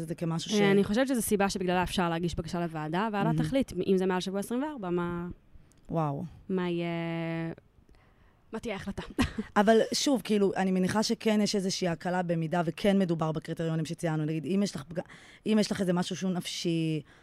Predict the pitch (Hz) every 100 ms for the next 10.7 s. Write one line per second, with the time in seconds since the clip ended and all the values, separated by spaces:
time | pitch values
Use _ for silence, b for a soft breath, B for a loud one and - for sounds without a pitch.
0 | b b b 185 190 190 190 180 175 170
1 | 165 165 - 214 220 247 247 240 185 185
2 | 285 311 294 294 220 180 285 294 294 294
3 | 247 214 196 - - 190 185 185 170 160
4 | 190 190 185 226 220 220 208 220 208 196
5 | - 185 190 190 - 185 180 175 - 254
6 | - - b b - 175 180 180 175 185
7 | 170 165 160 160 180 - 214 233 233 226
8 | 208 202 180 170 165 160 226 294 254 214
9 | 185 180 - 160 175 139 - 185 196 202
10 | 180 185 190 196 185 202 202